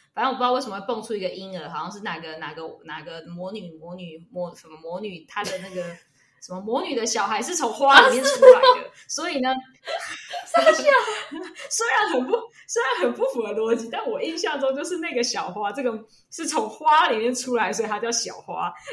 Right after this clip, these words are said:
Speaker 1: 然后之后她就是第一个去摸她的人，所以她就是类似那个，就是那个小鸡会把第一眼的人当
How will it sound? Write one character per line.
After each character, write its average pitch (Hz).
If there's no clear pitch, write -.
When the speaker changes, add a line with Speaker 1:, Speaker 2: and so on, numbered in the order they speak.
Speaker 1:
然 226
后 285
之 285
后 277
她 277
就 277
是 277
第 277
一 226
个 190
去 247
摸 240
她 233
的 208
人， 185
所 254
以 214
她 233
就 254
是 262
类 254
似 254
那 254
个， 190
就 359
是 427
那 415
个 349
小 214
鸡 285
会 339
把 -
第 302
一 -
眼 220
的 190
人 190
当 226